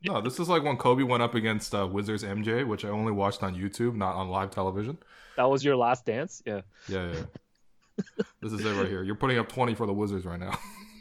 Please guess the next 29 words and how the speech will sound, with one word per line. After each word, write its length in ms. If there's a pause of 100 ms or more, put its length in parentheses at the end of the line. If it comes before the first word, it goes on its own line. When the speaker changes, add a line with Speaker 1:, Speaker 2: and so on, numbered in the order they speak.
Speaker 2:
Yeah. 200 (140)
Okay. 320
Wow. 440
Uh, 380 (220)
wow. 260
I'm 100
gonna 160
have 140
to 80
learn 300
how 100
to 120
edit, 260
actually. 400 (420)
All 120
right. 300
So 440
let's 200
get 160
right 200
into 320
it. 180
This 260
week 240
we 300
are 280
going 400
to 100
do 400